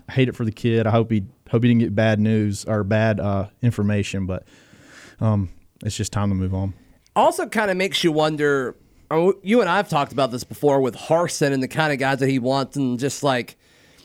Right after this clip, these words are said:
Speaker 2: the whole wishy-washiness, like, that's not who this guy is, like, with, as far as Harsin.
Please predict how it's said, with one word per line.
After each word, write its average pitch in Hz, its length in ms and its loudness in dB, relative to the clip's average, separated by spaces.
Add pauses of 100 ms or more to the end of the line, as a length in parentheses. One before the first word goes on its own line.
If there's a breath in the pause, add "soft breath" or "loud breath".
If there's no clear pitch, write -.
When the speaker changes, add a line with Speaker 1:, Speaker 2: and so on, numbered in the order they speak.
(160 soft breath)
Speaker 2:
the 156 120 2
whole 175 380 0
wishy-washiness, 175 1080 0
like, 151 220 0
that's 151 280 -2
not 147 280 0
who 156 180 0
this 143 200 -2
guy 143 240 0
is, 143 680 -2
like, 135 180 0
with, 135 180 -2
as 143 160 -4
far 170 140 2
as 117 100 -4
Harsin. 160 500 -2